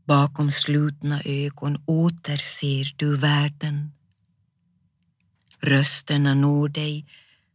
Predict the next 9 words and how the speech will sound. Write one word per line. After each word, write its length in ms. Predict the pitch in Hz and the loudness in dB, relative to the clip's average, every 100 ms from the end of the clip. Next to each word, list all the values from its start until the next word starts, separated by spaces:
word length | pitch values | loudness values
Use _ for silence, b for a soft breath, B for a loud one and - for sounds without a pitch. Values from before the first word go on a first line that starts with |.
| _ - | _ -2
viskande, 920 | 160 180 - - 170 165 165 156 151 _ _ _ _ _ _ | 2 2 2 0 0 0 2 -2 -6 _ _ _ _ _ _
otydbara 1500 | 175 190 185 - - 160 151 151 - 151 156 156 156 160 165 b b b b b _ _ _ _ _ | 0 0 0 -6 -4 -2 -2 -6 -2 0 2 0 -4 -6 -8 b b b b b _ _ _ _ _
och 120 | 147 | -4
som 140 | - 151 | 2 2
ett 100 | 143 | 2
sorl 800 | - 170 170 156 143 139 139 | 2 4 4 2 -2 -4 -8
från 540 | 139 - 160 156 156 156 | -6 -4 -2 0 0 2
avlägsna 1000 | 160 165 175 143 143 147 147 - 160 156 | 2 4 2 -2 -4 -6 -6 -4 -4 0
rum. 560 | 185 175 151 147 156 | 0 -2 -4 -10 -14